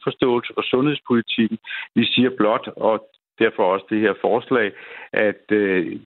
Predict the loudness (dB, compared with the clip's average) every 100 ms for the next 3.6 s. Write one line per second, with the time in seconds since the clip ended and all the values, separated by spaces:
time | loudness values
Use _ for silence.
0 | -4 0 0 2 0 2 0 -2 -2 -2
1 | 0 0 -2 -2 -4 0 0 0 -2 -4
2 | -4 -6 -2 -2 0 -2 0 2 2 2
3 | 2 2 2 2 0